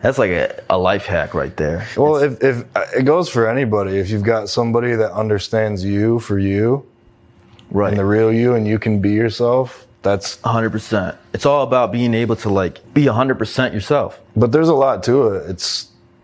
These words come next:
Speaker 2: you know, your love life, your, your family,
Speaker 1: Yeah.
Speaker 2: your, you know, your friends.
Speaker 1: Yeah. So would you say, like, the top priorities is just, like, okay, obviously you guys gotta have, like, a attraction to each other.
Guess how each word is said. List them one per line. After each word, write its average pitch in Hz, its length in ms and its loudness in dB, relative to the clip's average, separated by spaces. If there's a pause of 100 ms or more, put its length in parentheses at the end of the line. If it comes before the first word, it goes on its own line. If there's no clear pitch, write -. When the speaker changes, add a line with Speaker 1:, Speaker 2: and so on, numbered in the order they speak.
(380)
Speaker 2:
you 104 120 0
know, 85 180 0
your 87 160 0
love 113 300 4
life, 95 580 0
your, 92 640 2
your 92 100 -2
family, 107 800 0 (300)
Speaker 1:
Yeah. 104 340 0 (120)
Speaker 2:
your, 95 480 0
you 107 200 -2
know, 98 100 2
your 92 160 0
friends. 104 840 -2
Speaker 1:
Yeah. 107 420 0 (180)
So - 180 0
would 123 140 -2
you 120 60 -2
say, 120 220 0
like, 107 140 0
the 104 60 -4 (140)
top 107 160 0
priorities 104 560 -2
is 95 160 -6
just, 95 200 -10
like, 95 160 0
okay, 98 260 -2
obviously 101 400 -4
you 92 40 -4
guys 101 240 -2 (140)
gotta 101 180 -4
have, 101 200 -2
like, 95 160 -4
a 92 200 -4
attraction 98 580 -2
to - 140 -6
each 90 160 -6
other. 85 400 -2